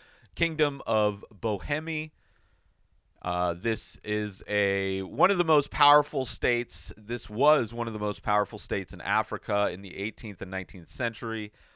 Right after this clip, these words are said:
Uh, and this particular movie takes place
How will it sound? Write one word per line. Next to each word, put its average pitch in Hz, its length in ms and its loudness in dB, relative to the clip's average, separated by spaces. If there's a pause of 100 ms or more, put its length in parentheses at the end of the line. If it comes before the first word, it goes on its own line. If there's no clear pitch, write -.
(180)
Uh, 95 260 4
and 110 120 -2
this 113 160 -4
particular 160 840 2
movie 190 540 0 (320)
takes 165 280 -2
place 135 600 0